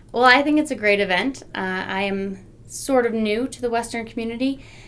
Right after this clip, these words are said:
and at other institutions I've been at, it's always been a, a part of what we do in February, and I know that the women involved in it at previous institutions have always gotten a lot out of it, and it's just a good event for the community.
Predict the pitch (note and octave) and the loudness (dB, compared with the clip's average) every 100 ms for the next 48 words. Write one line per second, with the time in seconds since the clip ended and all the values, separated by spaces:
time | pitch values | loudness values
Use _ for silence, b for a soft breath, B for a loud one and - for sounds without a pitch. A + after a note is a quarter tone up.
0 | B - G3 F#3 - G3+ G3 G3+ - F#3+ | B -4 -2 0 -2 0 0 -2 -6 -8
1 | G3+ G3 G3 F#3+ F#3+ F#3+ G3 G3 A3+ B3+ | -6 -6 -6 -2 -2 -2 -4 -6 -4 -6
2 | G#3 - - B B B B - - G#3 | -8 -10 -16 B B B B -14 2 6
3 | G#3 G3+ F#3+ G#3+ G3+ F#3 - - E3+ - | 6 4 0 0 0 -2 -6 -6 -6 -6
4 | - - G#3+ G#3+ G3+ G#3 G#3 F3 G3 A#3 | -8 2 4 4 2 0 -2 0 0 2
5 | A#3 A3+ G3 A3+ A#3 B3 D4+ F4+ F4 - | -2 0 0 0 -2 0 0 -2 -4 -6
6 | G3 G3 F#3+ - F3+ F#3 F#3+ F#3+ F#3+ F#3+ | -4 -4 -4 -4 -4 -2 0 0 0 -2
7 | F#3 - - - - - G3+ G#3 G#3 G#3 | -4 -8 -18 -20 -20 -6 0 2 2 2
8 | G3 G3 B B B - G#3 G3+ G3 G3+ | -2 -4 B B B -2 0 2 4 2
9 | G#3 F#3+ F#3 - - - - G#3 G3 G3+ | 2 0 -2 -2 -4 -6 -4 -6 -4 -4
10 | G#3 G3+ F#3+ F#3+ G3 G3+ G3 G3+ F3 G3 | -6 -8 -10 -8 -8 -4 0 0 0 -2
11 | G3+ F#3+ F#3+ G3 F#3+ G#3 D4 D#4+ - - | -2 -2 -2 -2 -2 0 0 0 -8 -20
12 | - - G#3 F#3+ - G3 F#3+ E3+ G3 G3 | -20 -12 -8 -8 -8 -10 -10 -6 -4 -4
13 | F#3+ - F#3+ G3 G3 F#3+ G3 C4 D#4+ - | -6 -6 -10 -8 -6 -4 -2 0 -2 -6